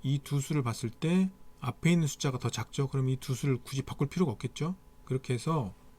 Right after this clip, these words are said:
인접한 두 수만을 계속 비교해 가면서, 한 칸씩 옮겨가면서 인접한 두 수를 비교해서 앞에 숫자가 더 크면 두 수를 바꾸는 거예요. 그렇게 해서 계속 끝에까지 가면 마지막에 남는 숫자는 이 전체 배열에서 가장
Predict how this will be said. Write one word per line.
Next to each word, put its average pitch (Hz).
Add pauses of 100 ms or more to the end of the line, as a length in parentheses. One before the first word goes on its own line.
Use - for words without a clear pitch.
인접한 185
두 147
수만을 156
계속 143
비교해 147
가면서, 120
한 139
칸씩 185
옮겨가면서 123 (100)
인접한 135
두 123
수를 131
비교해서 123 (200)
앞에 147
숫자가 147
더 -
크면 160
두 -
수를 139
바꾸는 147
거예요. 82 (220)
그렇게 156
해서 160
계속 139
끝에까지 202
가면 143 (240)
마지막에 165
남는 135
숫자는 156 (280)
이 135
전체 131
배열에서 120
가장 139